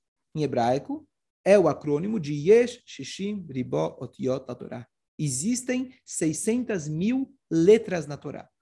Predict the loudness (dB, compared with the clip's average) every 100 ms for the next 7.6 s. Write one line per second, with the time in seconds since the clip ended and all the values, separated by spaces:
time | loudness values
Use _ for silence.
0 | _ _ _ _ _ 0 0 2 0 0
1 | -4 0 2 2 0 0 2 2 2 -2
2 | -6 0 0 2 -2 0 0 0 -2 -4
3 | -2 -2 -2 -2 -4 -4 -6 -2 6 8
4 | 6 4 -10 _ _ 0 0 2 4 4
5 | 4 2 2 0 0 -2 -4 -10 -4 -2
6 | -2 -4 -6 -2 0 0 -2 0 0 0
7 | -6 -2 4 6 6 2